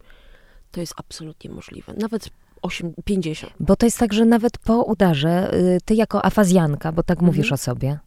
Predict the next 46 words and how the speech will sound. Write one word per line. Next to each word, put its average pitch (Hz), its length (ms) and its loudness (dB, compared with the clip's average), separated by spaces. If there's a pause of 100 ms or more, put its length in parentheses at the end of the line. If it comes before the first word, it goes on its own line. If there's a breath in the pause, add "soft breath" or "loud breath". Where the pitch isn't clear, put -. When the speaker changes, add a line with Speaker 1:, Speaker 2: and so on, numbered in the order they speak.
Speaker 1:
Tak, 254 120 0
Speaker 2:
lubisz 175 240 0
to 151 80 -2
Speaker 1:
tak. - 40 -2
Speaker 2:
słowo. 135 460 -4
Speaker 1:
Bardzo, 165 480 -8
bo 180 220 -8
nie, 180 260 -6 (100)
bo 160 100 -2
Speaker 2:
Jest 170 140 0
takie 185 200 -2
jak 165 60 0
z - 20 -4
Speaker 1:
powiedzia-, 185 180 -2
Speaker 2:
poezji. 156 400 2 (220 loud breath)
Speaker 1:
bo 165 140 -6
powiedziano 175 640 -6
mi, 170 200 -8
że 170 140 -6
jestem 170 340 -10
afazjan-, 175 520 -8 (120)
y, 175 100 -4
nie 175 120 -6
afazjanką, 175 380 -12
k-, - 160 -16
jestem, 180 360 -8 (380 loud breath)
y, 175 200 -6 (120)
afatyką, 180 680 0
Speaker 2:
Afatyką. 131 200 -4
Speaker 1:
af-, - 220 -6
afatyczko-, - 600 -8
a, - 120 -4
a, 185 120 -4
Speaker 2:
Afatyczką. 185 560 0
Speaker 1:
jest 151 180 -8
af-, 196 80 -8
afatykiem 151 880 -10 (240)
nawet. - 380 -12 (120)
Afatykiem - 680 -8
usłyszałam, 147 520 -8
że 160 80 -10
Speaker 2:
I 170 60 -4
Speaker 1:
jestem 180 160 2
Speaker 2:
ty 175 60 4
nie 160 80 4
chciałaś. 117 440 -6